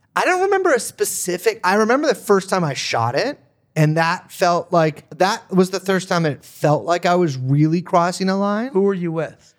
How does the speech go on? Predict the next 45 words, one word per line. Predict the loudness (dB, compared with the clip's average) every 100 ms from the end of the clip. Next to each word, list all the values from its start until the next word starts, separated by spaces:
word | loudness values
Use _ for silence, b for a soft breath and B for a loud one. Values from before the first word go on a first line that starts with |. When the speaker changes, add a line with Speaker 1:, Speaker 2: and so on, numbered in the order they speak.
| _ _
Speaker 1:
I | 0
was | 0
with | -2
this | -6 -6
kid, | -6 -4
I, | -4
I | -6 -12
think | -14 -8 -4
his | -4 -2
name | -2 0
was | -2 -4 -10 -18 _ _ _
Travis | -20 -16 -12 -8 -4 -4 -4
or | -8
Trevor | -4 -4 -2 -2
or | -2
something. | -4 -2 -2 -4 b b b
He | 0
was | 0
kinda | 0 0
like | 0 0
a | 2
running | 2 2 0
partner | -2 0 0
I | 0
had | 0 -2
for | -2 -4
a |
second. | -2 -4 -2 -4
A |
dude | 0 0 2
I | 2
met | 0 0 -2
who | -2
was | -4
just, | -4 -6
like, | -4
another | 0 0 -2
little | -4 -6
skinny | -8 -6 -4
white | -4 -6 -4
kid | -2 -2 -2
who | -6
was | -8
buying | -4 -4 -4
dope. | -2 -2 -4